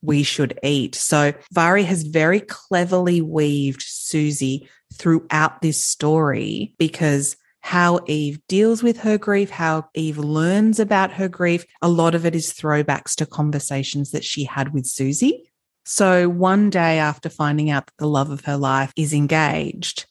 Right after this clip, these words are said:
they've identified the body at the hospital and Ed and Eve are back at her place waiting for Justin to arrive. Because he works at an aged care facility, he couldn't just leave. So they're waiting for him to turn up so that they can all grieve together.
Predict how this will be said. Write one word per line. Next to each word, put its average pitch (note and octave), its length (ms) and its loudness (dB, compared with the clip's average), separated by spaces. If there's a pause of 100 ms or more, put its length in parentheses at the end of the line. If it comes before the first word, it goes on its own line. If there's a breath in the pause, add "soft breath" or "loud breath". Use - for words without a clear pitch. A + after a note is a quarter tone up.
they've D3+ 160 0
identified D3+ 640 2
the D3+ 60 -4
body C#3+ 320 2
at - 100 -2
the C#3 60 -2
hospital D3+ 800 -4 (160)
and D3+ 640 0 (380)
Ed D3+ 180 2
and D3 160 2
Eve C#3+ 260 0
are C#3+ 60 0
back C#3+ 260 -4
at D#3 100 -6
her D#3 220 -4
place D3 400 -4
waiting C#3+ 300 2
for C#3+ 140 -6
Justin C#3+ 480 0
to - 160 -6
arrive. C3 640 -2 (100)
Because E3+ 420 0 (200 loud breath)
he F3+ 240 2
works D3+ 640 2
at D3 80 2
an D3 100 2
aged D3 320 0
care D3 220 -2
facility, A#3 680 0 (120)
he - 120 -4
couldn't E3+ 440 -2
just - 260 -2
leave. E3+ 500 2 (160)
So E3 220 0
they're D#3 160 2
waiting D3+ 340 2
for D3+ 120 -10
him D3+ 200 -2
to D3 80 -8
turn C#3+ 360 -2
up C3+ 120 -4
so D3+ 160 -2
that C#3+ 100 -4
they C#3 120 -2
can C#3+ 200 -4
all C#3+ 200 -2
grieve C3 400 -4
together. B2+ 560 -8